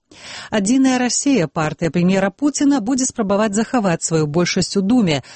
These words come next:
куды абіраецца чатырыста пяцьдзясят дэпутатаў.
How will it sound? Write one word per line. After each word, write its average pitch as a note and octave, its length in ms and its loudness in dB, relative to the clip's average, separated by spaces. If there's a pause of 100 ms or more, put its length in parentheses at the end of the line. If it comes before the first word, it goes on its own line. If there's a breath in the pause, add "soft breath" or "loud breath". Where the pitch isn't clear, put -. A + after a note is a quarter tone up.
(180 loud breath)
куды A3 320 0
абіраецца G3+ 560 0
чатырыста F#3+ 640 0
пяцьдзясят D3+ 480 -2
дэпутатаў. D3 720 -2